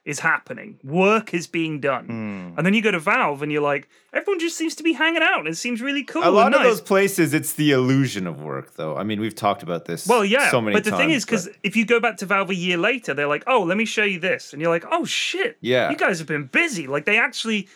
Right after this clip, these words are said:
Speaker 1: they're doing work, but it's not the kind of work where you can walk around and just hear, like, a, a massive call center where you can just,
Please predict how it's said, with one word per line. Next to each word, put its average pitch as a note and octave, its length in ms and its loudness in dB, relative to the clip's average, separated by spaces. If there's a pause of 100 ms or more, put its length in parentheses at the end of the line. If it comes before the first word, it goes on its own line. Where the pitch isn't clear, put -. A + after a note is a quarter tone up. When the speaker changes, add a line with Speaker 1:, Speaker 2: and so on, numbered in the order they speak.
Speaker 1:
they're G3 120 4
doing G3+ 440 0
work, C#3 340 0 (200)
but F3 100 -2
it's F3 100 -6
not B3 140 2
the A#3 80 -2
kind G#3+ 180 0
of F#3+ 60 -2
work G3 180 2
where F#3+ 80 -4
you F3+ 80 -4
can E3 100 -8
walk F3 220 -6
around E3+ 120 0
and D#3+ 100 -4
just D#3+ 160 -8
hear, D3+ 360 0 (320)
like, D3+ 160 -2
a, D3+ 120 2
a C#3+ 140 0 (100)
massive D#3+ 540 -2
call E3 280 0
center C3 400 -4
where C3 120 -4
you C#3+ 220 -10
can D#3 140 -10
just, C#3+ 220 -8